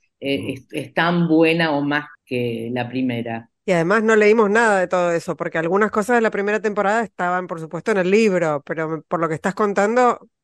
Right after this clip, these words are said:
Speaker 3: la segunda se va de, de la trama original del libro,
Speaker 1: Sí,
Speaker 3: ¿no?
Speaker 1: por
Speaker 3: Sí.
Speaker 1: un lado, por un lado se va,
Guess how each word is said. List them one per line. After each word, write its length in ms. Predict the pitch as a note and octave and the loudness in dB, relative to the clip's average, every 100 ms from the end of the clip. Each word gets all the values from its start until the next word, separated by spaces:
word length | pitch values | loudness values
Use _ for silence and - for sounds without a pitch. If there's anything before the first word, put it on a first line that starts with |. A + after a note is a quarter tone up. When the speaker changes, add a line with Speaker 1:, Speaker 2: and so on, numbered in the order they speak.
| - | -10
Speaker 3:
la 180 | E3 D3+ | -6 -4
segunda 840 | - E3+ F#3 A3 A#3+ G3+ E3+ D3+ | 0 2 2 0 0 0 0 -4
se 160 | - F3+ | -2 2
va 240 | G3+ A3 | 6 6
de, 300 | G3 F3 E3+ | 6 4 0
de 160 | F3 E3+ | 0 -2
la 140 | D#3+ | -2
trama 840 | D#3 F#3 F3+ E3 D#3 D#3 D#3 D#3 D#3+ | -2 0 0 0 -2 -4 -4 -6 -4
original 440 | E3+ D#3+ F3 F3 | -4 -4 -4 -2
del 160 | E3+ E3 | -2 -2
libro, 280 | F3 D#3 G#3+ | -2 0 4
Speaker 1:
Sí, 80 | D4 | 6
Speaker 3:
¿no? 480 | B3+ B3 C4+ C#4+ - _ _ _ - | 6 6 6 2 -4 _ _ _ -2
Speaker 1:
por 160 | G#3+ | 2
Speaker 3:
Sí. 60 | G#3+ | 2
Speaker 1:
un 200 | C4 C4+ | 2 4
lado, 640 | C#4 C#4+ D4 D4 C#4+ C4+ | 4 4 2 2 0 -2
por 140 | - F3+ | -4 -4
un 120 | G3+ | -2
lado 260 | G#3+ A3 A3+ | -2 -2 -4
se 260 | A3+ A3+ | -4 -2
va, 400 | A3 B3+ C4 C#4+ | 0 -2 -4 -6